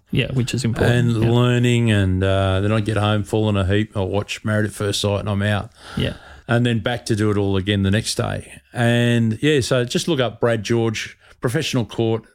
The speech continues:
Speaker 2: Announcer, M C Compare. And I'm happy to answer any questions there. If anyone wants to know how to get into radio,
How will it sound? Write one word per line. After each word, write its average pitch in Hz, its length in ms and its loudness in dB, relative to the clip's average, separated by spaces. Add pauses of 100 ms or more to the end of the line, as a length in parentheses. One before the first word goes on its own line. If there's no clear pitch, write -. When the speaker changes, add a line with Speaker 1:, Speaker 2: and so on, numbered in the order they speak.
(120)
Speaker 2:
Announcer, 107 640 0
M 107 200 2
C 104 280 0
Compare. 101 600 0
And 131 300 2
I'm 123 120 2
happy 135 260 2
to 117 340 2
answer 120 360 2
any 120 140 2
questions 104 580 -2
there. 120 360 2
If 104 140 -2
anyone 117 420 -2
wants 117 240 -2
to - 60 -6
know 113 200 2
how 107 100 2
to 104 60 0
get 95 140 0
into 95 160 -4
radio, 147 640 0